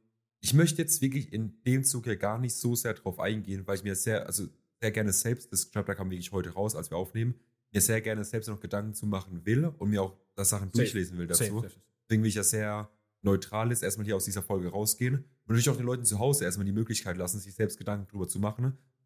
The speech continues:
Speaker 1: Was es dann eigentlich heißt, dass wenn Vegapunk sagt, diese komplette Welt wird im Meer versinken, ne? Wie wörtlich es zu nehmen ist, was hat es für, was hat, ist es ein Impact, also was passiert da genau?
Speaker 2: Ja.
Speaker 1: Deswegen möchte ich da gar nicht so sehr drauf eingehen. Ähm,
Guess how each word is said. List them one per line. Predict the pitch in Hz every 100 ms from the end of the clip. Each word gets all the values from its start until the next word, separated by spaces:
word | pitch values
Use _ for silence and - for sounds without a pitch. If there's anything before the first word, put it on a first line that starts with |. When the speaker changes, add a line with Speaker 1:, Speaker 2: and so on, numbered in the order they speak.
| -
Speaker 1:
Was | 113 127
es |
dann | 123 -
eigentlich | 104 104 -
heißt, | 110 127 135 -
dass | 90
wenn | 95
Vegapunk | 92 120 113 101 95
sagt, | 110 107 -
diese | -
komplette | 98 104 101 90
Welt | 92 104 131 - _ _
wird | - 95
im | 98
Meer | 107 135
versinken, | 92 - 87 87 113
ne? | 131 - _ _ _ -
Wie | 135 92
wörtlich | 107 135 151
es | 147 147
zu | 139
nehmen | 135 135 117
ist, | 123 -
was | 104 -
hat | 101 101
es | 104
für, | - 98
was | 98 98
hat, | -
ist | 98 104
es | 95
ein | 95
Impact, | 113 147 135 104
also | 95 87 _ - _ -
was | 127 -
passiert | 104 110 104
da | 87
genau? | 82 82 85 90 _
Speaker 2:
Ja. | 127 127 -
Speaker 1:
Deswegen | - 123 113
möchte | 131 139
ich | -
da |
gar | 117 110 131
nicht | 165
so | 139
sehr | 127 117
drauf | 98 -
eingehen. | 98 117 87 95 127 _ _ _ -
Ähm, | 104 104 110 107